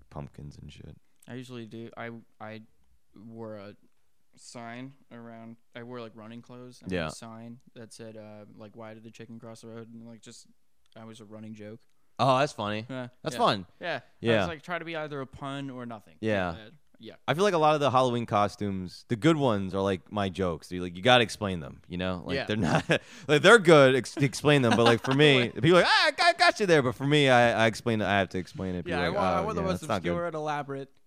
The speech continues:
Speaker 2: things. The same thing with TikTok. I was like, "I want the most obscure and elaborate content
Speaker 1: Yeah.
Speaker 2: that still is appealing." <laughs> So,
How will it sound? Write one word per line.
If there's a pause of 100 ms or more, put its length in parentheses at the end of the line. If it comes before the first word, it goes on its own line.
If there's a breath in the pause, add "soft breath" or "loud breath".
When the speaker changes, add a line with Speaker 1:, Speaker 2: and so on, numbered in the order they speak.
(260)
Speaker 2:
things. (260)
The
same
thing
with
TikTok.
I
was
like,
"I
want
the
most
obscure
and
elaborate (220)
content (160)
Speaker 1:
Yeah.
Speaker 2:
that
still
is
appealing."
<laughs>
So,